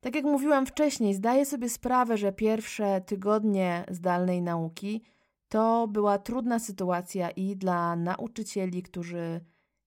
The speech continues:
nie mieli narzędzi i nie mieli umiejętności,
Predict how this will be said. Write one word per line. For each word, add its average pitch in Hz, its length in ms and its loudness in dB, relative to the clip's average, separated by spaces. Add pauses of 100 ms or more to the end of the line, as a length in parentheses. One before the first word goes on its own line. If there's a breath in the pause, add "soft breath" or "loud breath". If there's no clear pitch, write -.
nie 190 180 4
mieli 196 260 4
narzędzi 180 760 0
i 170 240 -2
nie 175 160 -2
mieli 175 260 -2
umiejętności, 185 1040 -2